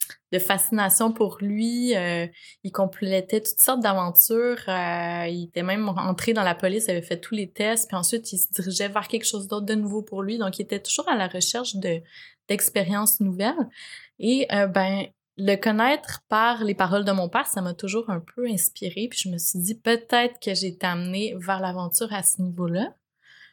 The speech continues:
Puis au niveau de, de tout ce qui est, euh, la course, euh, j'ai eu des amis qui m'ont, euh, qui m'ont partagé leur passion, puis c'est venu vraiment comme ça, euh, naturellement, euh, autour de moi, là, à Montréal, des, des gens, euh,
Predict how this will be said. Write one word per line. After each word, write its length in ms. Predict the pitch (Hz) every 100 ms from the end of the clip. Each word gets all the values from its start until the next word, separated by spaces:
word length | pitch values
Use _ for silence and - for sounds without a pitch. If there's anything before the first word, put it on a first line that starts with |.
| _ _
Puis 180 | - 220
au 80 | 214
niveau 420 | 214 208 208 254
de, 400 | 254 208 190 196
de 160 | 190 196
tout 180 | - 196
ce 140 | - -
qui 260 | 226 220
est, 120 | 214 180
euh, 20 |
la 180 | 175 170
course, 800 | - 247 294 - - - - - - - -
euh, 380 | 185 185 180 180
j'ai 200 | 170 185
eu 80 | 220
des 260 | 220 196 180
amis 320 | 175 196 226
qui 180 | - 196
m'ont, 380 | 185 190 196 185
euh, 460 | 170 165 165 160 175 -
qui 180 | - 185
m'ont 100 | 175
partagé 480 | 180 - 180 175
leur 280 | 226 190 -
passion, 580 | 180 160 147 - 185 202
puis 140 | - -
c'est 120 | 180
venu 360 | 175 175 190
vraiment 400 | 185 - 170 190
comme 240 | 202 180 170
ça, 240 | - -
euh, 400 | 190 180 165 160
naturellement, 880 | 165 175 - - 180 170 170 170 180
euh, 220 | 170 165
autour 380 | 165 175 - 180
de 80 | 175
moi, 300 | 165 170 185
là, 180 | 175 170
à 40 |
Montréal, 540 | 175 175 175 170 185 180
des, 240 | 165 165
des 140 | 175
gens, 260 | 170 175 185
euh, 200 | 160